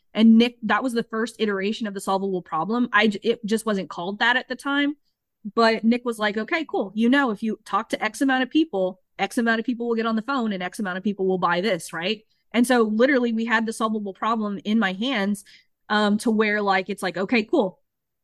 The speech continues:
Now let's go ahead and start running ads." Like, 'cause you don't wanna, you don't wanna talk to three hundred people to sell three hundred seats in a seven dollar program,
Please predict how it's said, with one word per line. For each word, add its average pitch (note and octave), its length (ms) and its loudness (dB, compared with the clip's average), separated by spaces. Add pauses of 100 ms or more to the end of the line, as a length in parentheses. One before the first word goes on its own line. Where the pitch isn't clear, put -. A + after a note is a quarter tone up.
Now A#3+ 320 6
let's A#3+ 240 2
go A3 180 -4
ahead A3 380 0
and G3 340 -4
start F#3+ 240 -4
running G#3 220 -2
ads." G#3 340 0
Like, G3 220 0 (120)
'cause A#3+ 160 2
you A3 80 2
don't C#4 160 2
wanna, B3+ 280 4
you A#3+ 100 2
don't B3+ 140 0
wanna B3 180 0
talk C4 340 0
to G#3+ 140 -2
three A#3 260 -4
hundred G#3 220 -2
people A3+ 220 -4
to G3 60 -6
sell G3+ 180 -4
three A3 180 -4
hundred G#3 220 -6
seats A3 180 -6
in G3 80 -4
a F#3 40 -6
seven G3+ 260 0
dollar F3 180 -6
program, G3+ 600 -2